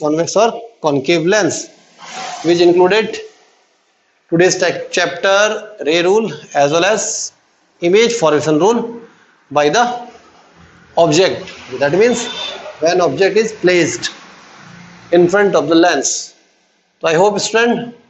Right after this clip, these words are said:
you will understood all these point, okay, which I explained to you today। <clears throat>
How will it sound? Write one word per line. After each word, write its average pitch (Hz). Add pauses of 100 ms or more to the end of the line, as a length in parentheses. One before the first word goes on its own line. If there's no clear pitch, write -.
(1120)
you 208
will 180
understood 175 (760)
all 170
these 185
point, 185 (1200)
okay, 170
which 170
I 165 (120)
explained 170
to 165
you 156
today। 139 (100)
<clears throat> 170